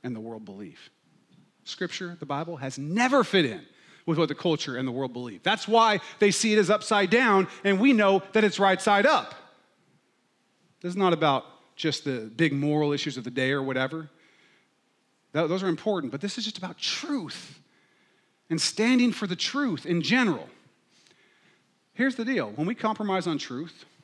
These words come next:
when we twist Scripture, when we do all that, people think we don't believe it. And if people think that we don't believe it, why would they ever believe it?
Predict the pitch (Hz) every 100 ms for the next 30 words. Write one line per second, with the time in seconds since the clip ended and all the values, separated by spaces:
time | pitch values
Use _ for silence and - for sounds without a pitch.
0 | - 147 185 - 156 - 156 - 135 131
1 | 143 143 135 143 170 - _ _ _ _
2 | _ 240 320 277 - 151 151 - _ 190
3 | 202 190 226 285 202 - _ - _ _
4 | _ _ _ _ _ _ _ _ - -
5 | - 208 208 196 269 311 220 247 226 196
6 | 165 - - 139 220 220 196 170 160 240
7 | 233 123 - _ _ _ _ _ 127 214
8 | 277 269 208 220 185 131 107 90 -